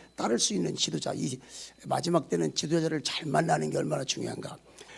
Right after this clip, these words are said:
그 좋은 지도자를 만났다는 것이 우리에게 얼마나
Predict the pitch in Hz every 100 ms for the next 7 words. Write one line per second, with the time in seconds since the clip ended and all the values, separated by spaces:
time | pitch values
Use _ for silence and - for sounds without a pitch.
0 | - - - 208 214 - - 170 214 214
1 | - 185 180 170 151 147 156 156 147 123
2 | - - 113 - - - - - -